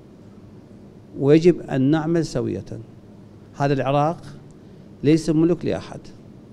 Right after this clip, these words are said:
وأنا أول الخدام لهذا الشعب ولهذه المؤسسة والمؤسسات الأمنية، وكلكم جربتوني، ونحن نمتلك علاقات صداقة طويلة،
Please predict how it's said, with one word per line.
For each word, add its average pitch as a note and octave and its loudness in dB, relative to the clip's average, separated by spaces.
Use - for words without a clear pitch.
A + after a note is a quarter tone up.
وأنا E3+ 2
أول E3 6
الخدام D3+ 0
لهذا C3+ 0
الشعب D3 -6
ولهذه C#3+ -4
المؤسسة C#3+ 0
والمؤسسات D#3+ 2
الأمنية، A2 -4
وكلكم D#3+ 2
جربتوني، D3+ 2
ونحن C#3 -2
نمتلك D3 -2
علاقات C#3 -2
صداقة D3+ -6
طويلة، D3 -2